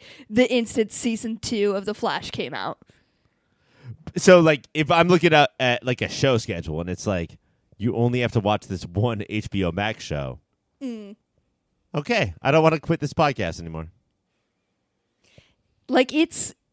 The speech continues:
Speaker 1: I don't, I don't know what, I don't know what we are if we only have quality T V, Ryan. <laughs>
Speaker 2: How about, how about this? Why don't you two tell me, what do you think H B O Max will actually, based on your knowledge of the overall world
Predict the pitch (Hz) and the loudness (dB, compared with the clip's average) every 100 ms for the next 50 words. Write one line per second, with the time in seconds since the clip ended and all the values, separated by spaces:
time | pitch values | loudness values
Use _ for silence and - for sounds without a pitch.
0 | _ _ - - - 302 320 - 269 320 | _ _ -16 -14 -10 -8 -8 -6 -4 -2
1 | 302 277 262 - - 269 339 294 285 226 | -2 -2 -4 -6 -4 0 2 2 4 4
2 | 233 254 208 196 180 214 - 240 208 214 | 2 0 2 2 0 -2 -2 0 0 0
3 | 220 208 - 196 190 190 - 214 185 196 | -4 -4 -2 -2 -2 -6 -8 -4 -2 -2
4 | 180 180 175 220 - 440 698 640 - _ | -2 -4 0 6 6 6 2 -8 -14 _
5 | _ _ _ _ _ - 139 180 220 214 | _ _ _ _ _ -6 4 8 8 8
6 | 170 175 165 92 69 - - _ _ - | 8 8 6 2 -4 -12 -18 _ _ 6
7 | 156 233 170 131 202 - 156 120 - 127 | 10 10 8 4 2 4 4 4 2 -2
8 | 123 113 104 92 _ _ _ _ _ _ | 0 -2 -4 -8 _ _ _ _ _ _
9 | 123 190 - 202 214 - 165 151 - - | 0 0 0 -2 -2 0 -2 -4 -10 -6
10 | 135 135 143 139 113 110 113 - 87 - | -4 -4 -2 -2 0 -4 -6 -6 -6 -8
11 | - 127 135 - 117 80 67 - _ _ | -4 0 0 0 -4 -4 -10 -18 _ _
12 | _ - _ _ _ - - _ _ _ | _ -20 _ _ _ -20 -20 _ _ _
13 | - 139 170 214 202 175 135 135 143 123 | -6 -4 -2 -2 0 0 2 2 0 -2
14 | 87 92 92 117 110 135 127 123 98 107 | -8 -10 -6 -4 -2 -2 0 0 -2 0
15 | 113 110 110 | 2 4 2